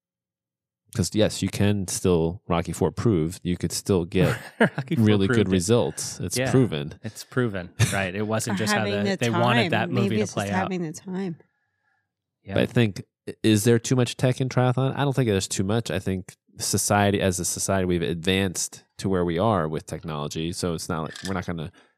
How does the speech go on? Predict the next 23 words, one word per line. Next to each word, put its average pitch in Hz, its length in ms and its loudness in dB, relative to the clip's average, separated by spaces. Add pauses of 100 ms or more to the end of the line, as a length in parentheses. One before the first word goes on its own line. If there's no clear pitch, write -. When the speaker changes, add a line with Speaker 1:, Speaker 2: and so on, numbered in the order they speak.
Speaker 1:
shun - 380 0
it. 80 160 -4 (440)
And 98 160 0
as 92 180 0
we 90 60 0
continue 120 460 0
to 80 40 -2
advance, 82 460 -4
more 95 280 2
and 92 100 -2
more 92 260 0
stuff - 320 -4
will 76 80 -4
come - 180 -6
out 98 220 0
and 80 160 -8
it'll 85 160 -6
just - 180 -10
become 82 400 -6
integrated 85 520 -6
into 87 240 -8
the - 100 -10
sport. - 440 -4